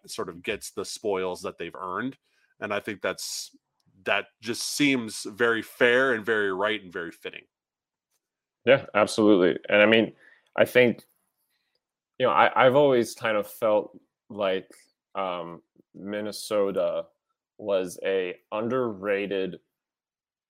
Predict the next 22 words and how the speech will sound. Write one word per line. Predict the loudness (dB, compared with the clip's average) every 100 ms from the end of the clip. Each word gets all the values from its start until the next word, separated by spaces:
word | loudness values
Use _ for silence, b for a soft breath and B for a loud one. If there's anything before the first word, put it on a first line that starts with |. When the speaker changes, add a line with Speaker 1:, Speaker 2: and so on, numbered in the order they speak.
| _ _ _ _
Speaker 2:
sporting | -12 -12 -6 -4 -2 -4 -6 -10 -14
state | -16 -18 -4 -4 -4 -6
in |
a | -6
lot | -4 -4
of | -8 -18
ways. | -12 -4 -4 -2 -6 -8 0
I | 2
always | 2 0
felt | 2 4
like | 4 2 -6 _
this | -8 -6 -12 -16
state | -18 -6 -4 -2
actually | -2 -4 -2
had | -2
more | -2 -6
sporting | -8 -14 -6 -4 -4 -8
potential | -8 -8 -8 -10
from, | -10 -8
like, | -8 -8
an | -10
organizational | -8 -8 -8 -8 -10 -10 -12 -10 -10 -12